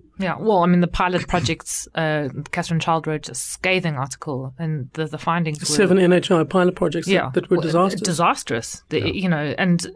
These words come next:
Speaker 1: so if that's the basis on which you're building a system, um, it's, it's fair to have no confidence whatsoever.
Speaker 3: Yeah, I'm, <clears throat> I'm a little less skeptical, at, and I think the
Speaker 2: But again, that's a management
Speaker 3: Yeah.
Speaker 2: issue.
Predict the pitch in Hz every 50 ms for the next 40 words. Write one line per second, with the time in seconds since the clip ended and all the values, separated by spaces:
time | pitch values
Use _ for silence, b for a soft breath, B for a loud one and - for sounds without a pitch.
0 | - 170 147 - - 185 170 170 - 190 202 190 - 160 127 156 156 185 185 175
1 | 156 - 156 147 143 151 151 - - 151 147 139 139 135 - _ - 160 151 156
2 | 143 135 135 131 - 185 196 - - 135 127 131 - - - b b b b b
3 | b b b b b _ 151 160 165 156 147 147 147 139 98 - - - - -
4 | - 127 120 135 - - 107 113 160 - - - - - - - - - - -
5 | - 190 170 156 - 151 143 131 147 147 156 165 185 190 - - 151 139 131 143
6 | 139 143 135 - - 143 135 - - 135 147 220 226 - - - - B B B
7 | B B B B B B _ 143 135 113 101 147 139 143 151 151 156 151 _ -
8 | - - - 165 165 156 135 131 139 131 127 139 156 156 151 131 123 131 127 127
9 | - - 151 131 117 - - 147 135 - - 175 202 208 - - 123 127 127 131
10 | - 123 120 120 113 104 - - 151 143 127 - 127 131 127 131 123 120 120 -
11 | _ b b b b b 226 214 214 226 214 214 202 202 - 202 190 202 220 -
12 | 123 107 95 92 - - - 165 160